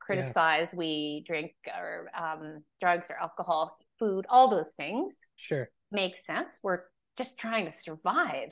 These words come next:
Speaker 2: Right,
Speaker 1: basically.
Speaker 2: right.
Speaker 1: There's no blame here at all.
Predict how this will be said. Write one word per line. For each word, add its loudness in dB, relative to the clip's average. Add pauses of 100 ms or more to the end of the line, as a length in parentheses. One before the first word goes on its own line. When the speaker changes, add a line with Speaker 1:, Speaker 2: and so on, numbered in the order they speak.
(140)
Speaker 2:
Right, 2
Speaker 1:
basically. 4
Speaker 2:
right. -2 (440)
Speaker 1:
There's -2
no 4
blame 0
here -6
at -4
all. 4